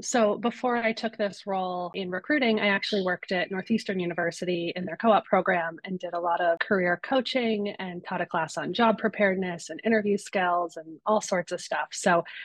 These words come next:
um, I spent six years working really closely with students and helping them, you know, find internships and really figure out what their career was going to look like. And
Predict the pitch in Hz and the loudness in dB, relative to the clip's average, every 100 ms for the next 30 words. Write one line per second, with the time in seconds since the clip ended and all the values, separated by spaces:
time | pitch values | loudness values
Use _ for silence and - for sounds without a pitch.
0 | - - 170 180 - 202 208 - 196 - | -2 2 2 2 0 0 0 0 0 0
1 | 196 175 180 175 - 185 196 247 226 220 | 2 2 0 -2 -4 -4 0 2 2 0
2 | 196 202 180 165 - 175 165 165 180 165 | -2 -4 -4 -6 -6 -4 -4 -4 -4 0
3 | 170 185 180 165 165 165 160 190 165 151 | 2 2 2 2 0 -2 -2 -2 -2 -4
4 | - - 175 170 170 165 165 - - - | -6 0 2 2 0 -2 -6 -12 -14 0
5 | 262 240 247 214 214 202 - 185 175 165 | 2 6 6 6 6 4 0 -2 -2 -4
6 | - 185 180 175 - 175 175 - - 165 | -4 -2 0 0 -2 -6 -8 -8 -4 -2
7 | 160 175 - 165 156 160 165 160 151 156 | 0 0 -2 -4 -4 -2 -2 0 0 2
8 | 214 190 165 | 4 4 2